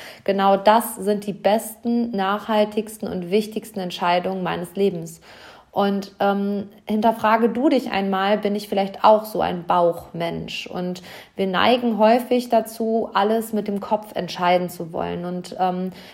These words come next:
dabei ins Zerdenken zu geraten. Und tu mir bitte einen Gefallen und fang nicht an, die Dinge zu zerdenken, weil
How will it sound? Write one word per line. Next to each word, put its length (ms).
dabei 400
ins 280
Zerdenken 540
zu 160
geraten. 600
Und 320
tu 140
mir 160
bitte 280
einen 220
Gefallen 480
und 120
fang 360
nicht 320
an, 260
die 100
Dinge 280
zu 140
zerdenken, 680
weil 380